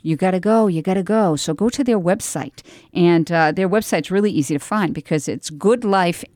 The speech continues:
N H dot org. And we thank them for being a sponsor of Artful Living, and we welcome everybody to go to their website. They have so many events coming up. You wanna partake. All righty, so this is great.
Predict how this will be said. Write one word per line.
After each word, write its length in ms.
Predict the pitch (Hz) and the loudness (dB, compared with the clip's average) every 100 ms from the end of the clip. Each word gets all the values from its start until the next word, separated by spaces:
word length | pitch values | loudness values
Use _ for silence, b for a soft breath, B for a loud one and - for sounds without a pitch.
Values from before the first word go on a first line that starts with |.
| - | -2
N 160 | 202 | 2
H 460 | 208 143 - - - _ _ - - | 4 2 0 -6 -10 _ _ -12 0
dot 260 | 160 170 - | 0 0 -4
org. 460 | - 220 226 127 - b b b b | 2 2 2 -2 -12 b b b b
And 300 | 170 160 156 | 2 2 2
we 120 | 165 | -4
thank 280 | 165 165 214 | -2 -2 0
them 160 | 220 | -2
for 160 | 202 196 | 0 -2
being 260 | 190 208 180 | 2 2 0
a 60 | |
sponsor 440 | - - 196 185 185 | 0 0 0 2 0
of 120 | 165 - | 0 0
Artful 360 | 196 - 190 | -2 0 -2
Living, 380 | 196 190 196 185 B B B B | 0 2 2 0 B B B B
and 320 | 180 170 165 170 180 | 0 2 0 -6 0
we 100 | 190 | 0
welcome 460 | 170 214 220 202 - | 4 2 2 -2 0
everybody 520 | 233 240 214 208 180 | 0 0 2 0 -2
to 100 | - | -4
go 160 | 196 | 0
to 160 | 202 - | 0 0
their 160 | 165 156 | -2 0
website. 540 | 175 160 180 160 156 b b b b _ 185 | 0 0 0 0 0 b b b b _ -2
They 120 | 214 | 2
have 140 | 180 | 2
so 260 | - - 262 | 0 0 6
many 240 | 262 220 214 | 6 4 0
events 440 | 175 156 185 170 | -2 0 -2 -2
coming 300 | - 175 165 | -2 0 4
up. 240 | 160 147 - b b | 2 0 -8 b b
You 140 | 170 | 0
wanna 200 | 175 170 | 2 2
partake. 640 | - 147 127 - 127 - _ B B B B | 0 -4 -4 -6 -6 -8 _ B B B B
All 180 | 202 208 | 2 4
righty, 340 | 202 175 135 | 4 2 -2
so 320 | 135 - 202 | -4 0 0
this 220 | 208 269 277 | 2 0 0
is 140 | 196 | -2
great. 440 | - 170 156 143 | -2 0 0 -2